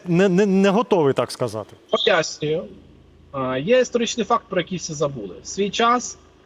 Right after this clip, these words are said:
Speaker 2: а, Північна Македонія, коли стала незалежною, в них не було загалом збройних сил. Тобто у них були люди, а навіть не було гвинтівок. І тодішній режим в Албанії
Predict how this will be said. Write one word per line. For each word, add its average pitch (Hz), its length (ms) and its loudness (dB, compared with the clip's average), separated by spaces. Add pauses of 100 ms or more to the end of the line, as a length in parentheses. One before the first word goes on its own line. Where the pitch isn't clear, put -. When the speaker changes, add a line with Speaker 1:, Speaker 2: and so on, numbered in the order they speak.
(280)
Speaker 2:
а, 135 260 -2
Північна 202 440 -2
Македонія, 180 960 2 (180)
коли 170 180 0
стала 170 300 2
незалежною, 180 640 0
в - 20 -4
них 170 240 0
не 170 100 0
було 180 260 2
загалом 165 640 2 (140)
збройних 143 440 0
сил. 131 220 -8 (720)
Тобто - 220 -4
у 185 100 4
них 170 240 2
були 175 200 4
люди, 254 340 0 (600)
а - 80 2
навіть 208 300 2
не 180 80 0
було 175 240 0
гвинтівок. 156 600 -4 (160)
І 220 520 4 (640)
тодішній 208 920 4 (600)
режим 185 720 2 (180)
в 165 60 2
Албанії 220 580 0